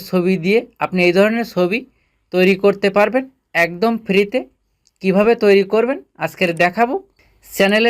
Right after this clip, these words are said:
নতুন হলে প্লিজ সাবস্ক্রাইব করবেন এবং ভিডিওটা শেয়ার করবেন। আর Facebook হলে ফলো এবং শেয়ার করবেন প্লিজ। এই অ্যাপটা ইউজ করার সময় ইন্টারনেট কানেকশনটা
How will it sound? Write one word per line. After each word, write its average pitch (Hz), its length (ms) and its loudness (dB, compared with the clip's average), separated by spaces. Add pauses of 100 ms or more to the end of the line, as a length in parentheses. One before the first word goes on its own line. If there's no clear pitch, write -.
নতুন 202 220 -2
হলে 220 160 0
প্লিজ 220 220 -2
সাবস্ক্রাইব 208 380 0 (100)
করবেন 226 220 2
এবং 208 220 0
ভিডিওটা 180 380 0
শেয়ার 196 180 2 (120)
করবেন। 226 260 -4 (360)
আর 175 140 -4
Facebook 185 320 0
হলে 233 180 4
ফলো 185 220 2
এবং 220 180 -2
শেয়ার 185 180 2 (120)
করবেন 220 340 -2
প্লিজ। 254 200 -6 (380)
এই 170 120 4 (100)
অ্যাপটা 185 420 0
ইউজ 196 220 -2
করার 226 300 -2
সময় 247 240 -4 (360)
ইন্টারনেট 185 500 0
কানেকশনটা 240 520 -4